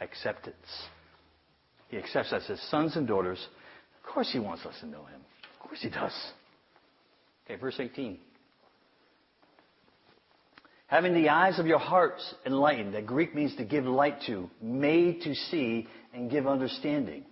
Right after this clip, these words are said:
that you might know what is the hope, joyful and content expectation." Joyful and content expectation to which he has called you. This is a,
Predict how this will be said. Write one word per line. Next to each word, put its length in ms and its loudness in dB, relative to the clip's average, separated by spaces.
that 180 -2
you 80 0
might 260 0
know 280 4
what 240 4
is 160 0
the 100 2
hope, 360 -2
joyful 600 -4
and 140 -12
content 520 -10
expectation." 760 -12
Joyful 400 -2
and 120 -10
content 360 -6
expectation 600 -4
to 100 2
which 280 4
he 100 4
has 140 4
called 420 4
you. 180 -4
This 220 -2
is 180 0
a, 200 2